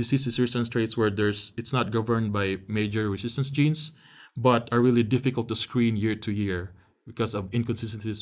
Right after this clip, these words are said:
with, inconsistencies with, um, disease pressure. So for example, like snow mold, um, you're not assured that every year you'll have a good snow cover,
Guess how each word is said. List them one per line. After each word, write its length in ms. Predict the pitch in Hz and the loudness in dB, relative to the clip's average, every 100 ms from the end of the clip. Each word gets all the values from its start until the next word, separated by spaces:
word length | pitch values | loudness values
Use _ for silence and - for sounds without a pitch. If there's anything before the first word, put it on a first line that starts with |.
| 107 | -4
with, 160 | 98 92 - _ | -6 -8 -18 _
inconsistencies 1040 | 120 123 - - 101 120 - 101 101 98 - | -4 -4 -6 -10 -6 -6 -6 -8 -6 -6 -4
with, 160 | 101 95 95 - - | -4 -6 -10 -20 -12
um, 160 | 104 98 | -6 -4
disease 300 | 104 123 117 - | 0 0 0 -2
pressure. 300 | 101 92 82 | -4 -4 -6
So 40 | - | -8
for 60 | 92 | -6
example, 320 | 101 104 101 | -4 -6 -6
like 120 | 92 | -6
snow 260 | - 113 107 | -4 -2 -2
mold, 260 | 95 80 87 - - - - 110 | -4 -4 -10 -18 -20 -20 -14 -4
um, 180 | 107 107 | 0 0
you're 180 | 110 117 | 2 0
not 100 | 120 | -2
assured 300 | 110 127 110 | -2 0 0
that 140 | 101 98 | -2 -4
every 300 | 127 123 117 107 | 0 2 2 0
year 100 | 107 | 0
you'll 200 | 101 104 104 | 0 0 -2
have 80 | 98 | -6
a 40 | 98 | -4
good 120 | 101 92 - _ - | -4 -4 -16 _ -6
snow 160 | 123 98 | -4 -2
cover, 320 | 107 90 | -4 -6